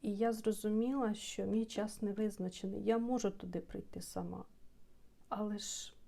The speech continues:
я ж туди не просто хочу, я хочу туди, до нього.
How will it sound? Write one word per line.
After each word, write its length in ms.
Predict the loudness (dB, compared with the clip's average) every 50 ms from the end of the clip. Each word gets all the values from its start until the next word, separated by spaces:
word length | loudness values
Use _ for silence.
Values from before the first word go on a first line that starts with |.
| -16 -10 -4
я 200 | 0 0 2 0
ж 140 | 0 -4 -4
туди 240 | -4 0 2 2 2
не 100 | 2 2
просто 420 | 2 4 4 4 2 0 -4 -6
хочу, 400 | -4 -4 -4 -6 -4 -6 -6 -6
я 140 | -6 -6 -4
хочу 320 | -4 -6 -6 -6 -6 -8
туди, 520 | -8 -6 -6 -6 -2 0 0 0 0 0 -2 -6 -6 -2
до 100 | 0 2
нього. 480 | 4 4 4 2 2 0 -2 -4 -8